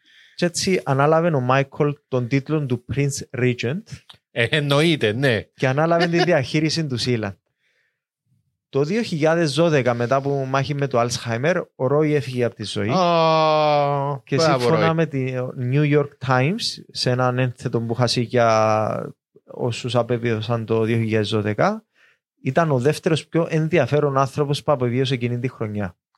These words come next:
Speaker 2: Ο δε-, ε, φίλε,
Speaker 1: Θέλεις να μάθεις τον πρώτο;
Speaker 2: ε, πολλά
Speaker 1: Σίγουρα.
Speaker 2: που θέλω να μάθω τον πρώτο.
Speaker 1: Θα σου πω τον πρώτο και τον τρίτο.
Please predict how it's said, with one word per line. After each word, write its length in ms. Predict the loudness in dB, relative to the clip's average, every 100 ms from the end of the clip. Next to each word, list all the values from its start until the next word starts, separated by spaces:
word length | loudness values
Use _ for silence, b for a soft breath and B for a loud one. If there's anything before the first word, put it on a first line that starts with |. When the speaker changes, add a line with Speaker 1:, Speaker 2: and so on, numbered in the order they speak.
| _ _ _
Speaker 2:
Ο 160 | -2
δε-, 160 | -2 -2
ε, 60 | -4
φίλε, 640 | -2 0 2 2 2 0
Speaker 1:
Θέλεις 220 | 0 0 2
να 100 | 2
μάθεις 240 | 2 2
τον 160 | 0 2
πρώτο; 500 | 2 2 2 0 -4
Speaker 2:
ε, 100 | -6 -6
πολλά 200 | 0 2
Speaker 1:
Σίγουρα. 420 | 4 4 4 2
Speaker 2:
που 100 | 0
θέλω 160 | -2 -2
να 60 | -2
μάθω 220 | -2 -4
τον 160 | -4
πρώτο. 140 | -2 0
Speaker 1:
Θα 60 |
σου 120 | 0 0
πω 120 | 0
τον 160 | 0
πρώτο 280 | 0 0 0
και 100 | 0
τον 180 | 0 0
τρίτο. 340 | 2 0 0